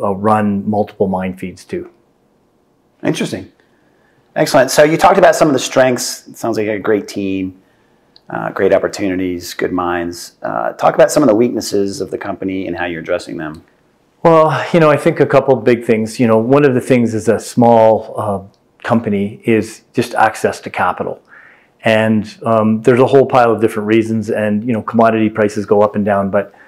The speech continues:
Speaker 1: when you're building a mine, you usually, everything goes one way, and that's more expensive.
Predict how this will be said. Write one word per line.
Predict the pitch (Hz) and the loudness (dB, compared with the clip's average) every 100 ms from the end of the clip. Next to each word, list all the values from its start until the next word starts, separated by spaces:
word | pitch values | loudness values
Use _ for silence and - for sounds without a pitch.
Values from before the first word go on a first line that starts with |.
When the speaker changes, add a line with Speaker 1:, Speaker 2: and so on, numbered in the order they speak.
| _ _ _ _ - | _ _ _ _ -2
Speaker 1:
when | 123 | 2
you're | 123 117 | 2 4
building | 135 127 120 | 4 4 2
a | |
mine, | 110 110 110 110 104 - | 2 2 2 0 -4 -4
you | 120 117 | 0 2
usually, | 117 117 117 127 120 | 2 0 0 0 2
everything | 123 131 135 123 113 | 2 2 2 0 2
goes | 113 110 | 0 0
one | 104 110 107 | 0 0 0
way, | 104 101 | 2 2
and | 98 | 0
that's | 101 - - | -2 -6 -4
more | 113 107 | -2 -2
expensive. | - - 104 101 92 | -2 -2 -2 -2 -6